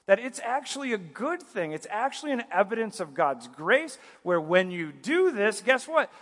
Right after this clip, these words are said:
You receive more grace. It's good news. And I think it takes a lot of humility.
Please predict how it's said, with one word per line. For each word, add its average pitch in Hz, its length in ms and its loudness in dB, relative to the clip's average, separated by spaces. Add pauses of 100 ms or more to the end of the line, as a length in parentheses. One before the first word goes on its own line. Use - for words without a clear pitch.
You 302 220 0
receive 330 480 0
more 294 480 8
grace. 180 1080 0 (3500)
It's - 100 -20
good 220 200 4
news. 220 800 -4 (540)
And 143 100 -14
I - 20 -12
think 175 160 -8
it 175 80 -8
takes 175 240 -6
a 160 60 -2
lot 147 280 6
of 170 120 -2
humility. 143 440 -4